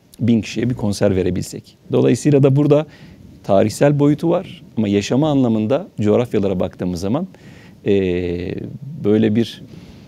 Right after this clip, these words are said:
nasıl söyleyeyim, milliyeti tabii ki bu sazların, e, o anlamda söylemiyorum ama korunma babında, e, açıkçası, e, bizim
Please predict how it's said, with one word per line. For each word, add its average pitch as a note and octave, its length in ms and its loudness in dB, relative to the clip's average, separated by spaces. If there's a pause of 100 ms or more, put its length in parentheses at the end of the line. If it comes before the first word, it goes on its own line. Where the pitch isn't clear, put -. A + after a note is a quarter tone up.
(280)
nasıl A2+ 240 2
söyleyeyim, G#2+ 320 2
milliyeti A2+ 480 4
tabii G#2+ 220 0
ki F#2+ 160 -6
bu F2+ 40 -4
sazların, F2 500 -2 (140)
e, G2+ 220 -4
o G2+ 220 -2
anlamda F2+ 300 -2
söylemiyorum G#2 520 -2
ama F3+ 240 -4 (520)
korunma C#3 500 2
babında, G2+ 540 0 (400)
e, - 80 -6
açıkçası, G#2+ 680 -6 (420)
e, G2 200 -4
bizim B2 320 -2